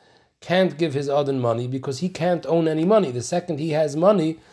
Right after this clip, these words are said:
it's Yad Evet Ki Yad Rabbi, and the money belongs to the Odin, so he doesn't have his own money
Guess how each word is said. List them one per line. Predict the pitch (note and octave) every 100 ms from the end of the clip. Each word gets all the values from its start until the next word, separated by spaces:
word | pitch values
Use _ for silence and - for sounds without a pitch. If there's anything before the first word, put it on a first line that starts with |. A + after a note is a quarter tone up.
| - - _ _ -
it's | - D3+
Yad | D#3+ E3
Evet | D#3+ F3 D#3
Ki | -
Yad | D3 C3+ C3
Rabbi, | A#2+ A2+ A#2+
and | A#2+ C3
the | C3
money | C#3 D#3
belongs | C#3+ D#3 D#3
to | -
the | E3
Odin, | F3 G#3+ D3
so | A#2+ C#3
he |
doesn't | D3+ E3+
have | D#3 E3+
his | D#3+
own | D3+ F3+ F3
money | F#3 G#3+ E3+ D#3+